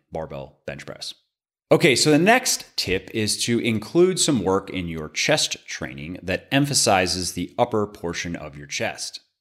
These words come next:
So what am I talking about? Well, if you look at the anatomy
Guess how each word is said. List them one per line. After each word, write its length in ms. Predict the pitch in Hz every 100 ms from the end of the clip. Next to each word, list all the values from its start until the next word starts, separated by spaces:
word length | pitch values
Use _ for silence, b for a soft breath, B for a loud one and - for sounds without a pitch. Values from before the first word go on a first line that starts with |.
| _
So 260 | - 311 95
what 160 | 135
am 60 | 233
I 60 | 180
talking 280 | 131 98
about? 180 | 87 - _ _ b b b b b
Well, 240 | 196 143 143
if 160 | 143
you 100 | 147
look 180 | 185 247
at 100 | -
the 100 | 143
anatomy 720 | 98 110 143 131 92 85 131